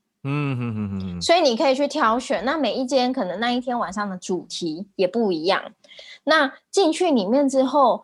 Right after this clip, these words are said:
Speaker 2: 呃，诶，我要先讲这个嘛，就是泰国的经验的分享。
Speaker 1: 你就讲，
Speaker 2: 就我实际，
Speaker 1: 没差。
Speaker 2: 好，我实际进去的一个经验，然后我们等下再来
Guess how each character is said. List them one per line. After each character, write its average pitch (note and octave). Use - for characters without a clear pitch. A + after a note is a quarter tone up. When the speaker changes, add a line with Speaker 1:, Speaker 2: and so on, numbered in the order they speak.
Speaker 2:
呃， G3+
诶， E4
我 D4+
要 E4
先 F4+
讲 F#3
这 A3
个 G#3
嘛， B2+
就 A#3+
是 A#3
泰 A3+
国 E3+
的 F3+
经 F#3+
验 F#3
的 D#3+
分 D#3+
享。 -
Speaker 1:
你 B2
就 A#2+
讲， F4
Speaker 2:
就 -
我 A3+
实 G3
际， C4
Speaker 1:
没 -
差。 E3+
Speaker 2:
好， -
我 A3
实 B3+
际 D#4+
进 C#4
去 B3+
的 F3+
一 G#3+
个 G3
经 F#3+
验， F3+
然 F3+
后 A#3
我 A3+
们 F#3+
等 E3
下 E3+
再 G#3+
来 E3+